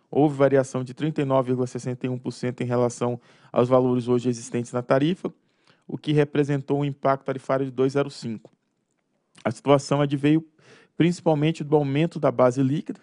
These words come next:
que foi de cinquenta e três e sessenta, e do woc regulatório,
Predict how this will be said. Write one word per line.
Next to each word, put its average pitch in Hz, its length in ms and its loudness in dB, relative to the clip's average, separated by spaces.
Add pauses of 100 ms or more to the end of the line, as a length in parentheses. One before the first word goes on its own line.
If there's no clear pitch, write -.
(120)
que - 100 -20
foi 123 200 -4
de 120 80 -18
cinquenta 127 340 -4
e 127 60 -2
três 123 220 0
e - 20 -14
sessenta, 143 580 -2
e - 60 -2
do 196 120 -2
woc 160 320 2
regulatório, 156 600 0